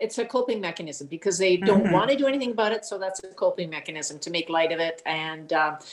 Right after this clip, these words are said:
Speaker 1: "Oh, I'll be fine," sort of, you know, that type of mentality. Um,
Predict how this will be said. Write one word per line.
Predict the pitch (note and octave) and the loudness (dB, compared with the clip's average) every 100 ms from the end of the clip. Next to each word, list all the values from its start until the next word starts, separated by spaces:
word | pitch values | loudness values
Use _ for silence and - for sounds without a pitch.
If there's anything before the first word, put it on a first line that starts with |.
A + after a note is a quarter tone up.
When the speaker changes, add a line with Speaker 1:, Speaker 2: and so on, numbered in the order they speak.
| - - - | -18 -8 2
Speaker 1:
"Oh, | |
I'll | F3 E3 | 4 6
be | E3 | 4
fine," | D#3+ D#3+ D3+ | 2 0 0
sort | D#3+ D#3 | 0 0
of, | D#3 _ _ | -2 _ _
you | F#3+ | -2
know, | D3+ D3 _ | -2 -4 _
that | D#3+ D#3 - _ - | -2 0 -4 _ -16
type | - F3 F3 | 0 2 2
of | E3 | 0
mentality. | E3 D#3+ E3+ D#3+ D#3+ F3 E3+ E3+ - - - | 0 0 4 4 6 6 4 2 -2 -6 0
Um, | D#3 D#3 D#3 D#3 D#3 | 2 4 2 0 -6